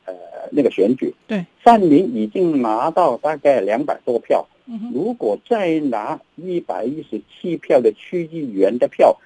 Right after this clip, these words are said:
Speaker 1: 然后还有建制派里面有些人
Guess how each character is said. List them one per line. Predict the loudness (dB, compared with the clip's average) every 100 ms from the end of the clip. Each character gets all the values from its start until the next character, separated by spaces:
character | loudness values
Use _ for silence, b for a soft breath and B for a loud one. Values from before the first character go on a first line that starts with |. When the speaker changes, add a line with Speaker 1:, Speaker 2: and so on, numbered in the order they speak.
| b -4
Speaker 1:
然 | -2 0
后 | 0 0 -4 _
还 | -8
有 | -2 -2 -2 -8 _ _
建 | -2 -2
制 | 2 0
派 | 2 -2
里 | -2 -2
面 | -2 -2
有 | -2 -4
些 | -4 -2
人 | 0 0 -2